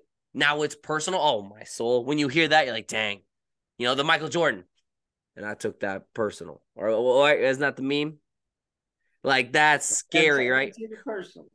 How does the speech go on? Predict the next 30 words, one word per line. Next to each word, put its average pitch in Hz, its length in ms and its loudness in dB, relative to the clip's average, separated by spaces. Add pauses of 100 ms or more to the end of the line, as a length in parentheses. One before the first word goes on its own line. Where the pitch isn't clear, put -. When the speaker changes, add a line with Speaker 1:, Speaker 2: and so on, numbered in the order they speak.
(120)
Speaker 2:
you - 180 -20
know? 151 200 -18
Speaker 1:
And 175 160 0
I 165 140 4
took 165 180 -4
it 151 100 0
personally. 123 540 -2
That's 127 200 2
what 120 80 -6
it 110 80 -4
was. 92 300 -10 (180)
I 113 100 2
took 120 180 -6
it 110 60 -4
personally. 101 540 -4 (320)
So - 140 -4
now 151 140 4
you 175 120 2
give 156 200 0
them 156 100 -6
the 143 140 -2
ammunition. 110 580 -8
They're 127 220 0
already 175 400 4
gonna 160 260 2
roll 147 240 4
forty 131 460 -2
on 107 180 -6
you. 113 140 -6
Like, 113 360 -2